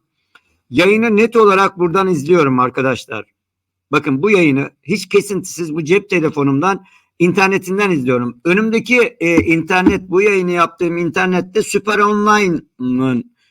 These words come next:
interneti ve bin megabit kullanıyorum kapasite itibariyle. Bu Turkcell'in internetinin kapasitesi de otuz otuz beş civarında. Ama ben bin megabitlik kullandığım bu yayını başladığım andan itibaren sorunlu devam ediyor.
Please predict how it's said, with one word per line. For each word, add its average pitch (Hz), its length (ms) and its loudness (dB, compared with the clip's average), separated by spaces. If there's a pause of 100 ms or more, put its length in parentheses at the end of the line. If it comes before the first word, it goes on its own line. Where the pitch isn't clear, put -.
(200)
interneti 156 640 2
ve 135 280 -2
bin 220 220 2
megabit 185 520 0
kullanıyorum 139 560 0
kapasite 147 480 -2
itibariyle. 135 640 0 (340)
Bu 185 120 -2
Turkcell'in 208 440 0
internetinin 190 600 -4
kapasitesi 185 640 -4
de 247 60 2
otuz 208 340 -2
otuz 202 260 -4
beş 214 200 2
civarında. 110 540 -2 (400)
Ama 185 280 0
ben 220 360 0
bin 262 180 0
megabitlik 208 640 -2
kullandığım 190 840 2
bu 208 80 2
yayını 156 580 2 (440)
başladığım 202 580 0
andan 208 340 0
itibaren 185 640 0
sorunlu 208 560 0
devam 147 380 2
ediyor. 107 400 -6